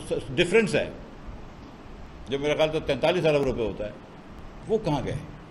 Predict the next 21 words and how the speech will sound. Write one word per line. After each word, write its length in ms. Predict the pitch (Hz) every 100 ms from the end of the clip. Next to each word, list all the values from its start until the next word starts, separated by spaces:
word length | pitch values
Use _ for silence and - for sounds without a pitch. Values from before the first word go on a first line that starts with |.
| - - - - - - - - - - - -
वो 100 | 202
भी 100 | 226
मुझे 200 | 190 180
कोई 120 | 180 139
बता 240 | 131 147
दे 140 | 165
कि 80 | 151
वो 120 | 143 170
कहाँ 220 | 110 98
गए, 120 | 87 - - -
क्योंकि 200 | 226 226
वो 120 | 190 226
corrupt 260 | 190 214
तो 60 | 208
नहीं 160 | 208 214
है, 60 |
उनकी 180 | 185 185
तो 60 | 180
नीयत 220 | 180 190
साफ 260 | 208 208
है। 100 | 185